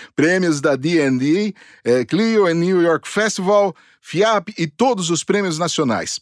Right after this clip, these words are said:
Pra completar, em dois mil e dezenove, ano passado, ganhou o prêmio Caboré como profissional de criação.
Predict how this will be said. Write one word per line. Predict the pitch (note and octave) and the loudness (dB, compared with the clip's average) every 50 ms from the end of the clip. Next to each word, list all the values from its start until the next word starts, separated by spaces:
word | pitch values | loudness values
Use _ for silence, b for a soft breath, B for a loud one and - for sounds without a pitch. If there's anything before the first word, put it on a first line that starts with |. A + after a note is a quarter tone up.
| _ - | _ -4
Pra | - B2 B2+ | -4 -4 -2
completar, | - - C3+ B2+ - F3+ A3+ A#3+ A#3+ - - A3+ F#3+ F3 F3+ G3 - _ - | 0 0 -2 0 0 0 0 0 0 0 2 2 4 4 2 0 -2 _ -4
em | D#3 B2+ B2 B2+ | 0 0 0 2
dois | B2 B2+ B2+ B2 A#2+ | 2 0 0 0 0
mil | G#2+ A#2+ A#2 A2+ A2+ A2+ A2+ | 0 0 0 2 2 2 2
e | C#3 D#3+ | 0 -2
dezenove, | D3+ G#2+ B2+ G3 C#4 D4 B3+ C#4+ D4+ C4+ F#3+ F#3 G3 G3+ F3+ G3+ A#3+ A#3+ A#3+ _ _ - | -2 0 0 2 2 2 2 0 2 2 2 2 2 2 0 -2 -4 -4 -6 _ _ -4
ano | - B2 B3 A#3+ B2+ | 0 0 0 0 0
passado, | - C4+ D4+ D#4+ - G#3+ G3+ F#3+ F#3+ F3+ G3 G3+ b b b b b b | 0 0 0 0 0 0 2 0 0 -2 -4 -10 b b b b b b
ganhou | F#3 A3 G3+ D#3 C#3+ F3 | 0 0 2 2 2 0
o | F#3 | 0
prêmio | D3 - - F3 E3 D#3+ D#3+ D3 - _ - | -2 -2 -4 -2 -2 -2 -2 -4 -4 _ -6
Caboré | - A3 B3+ C#4+ C#4 A#3 F#3 C3+ C3+ D3 D#3 D#3 | -2 0 0 2 2 2 2 2 2 0 0 -2
como | - - D3+ D3 C#3 - | -4 -6 -4 -4 -4 -4
profissional | - - F3 A3 F#3+ F#3+ - - F3 A#2+ B2+ C#3 D3 D3 D3 C3+ | -2 0 0 0 0 -2 -4 -2 -2 0 0 2 2 2 0 -2
de | C3 C3+ B2 | -4 -8 -10
criação. | _ - C#3+ C#3+ D3+ C#3 A#2+ - - - - E3 F3+ E3+ C3+ G#2+ | _ -4 -2 0 0 0 -2 -4 -6 -4 -2 0 0 0 0 -2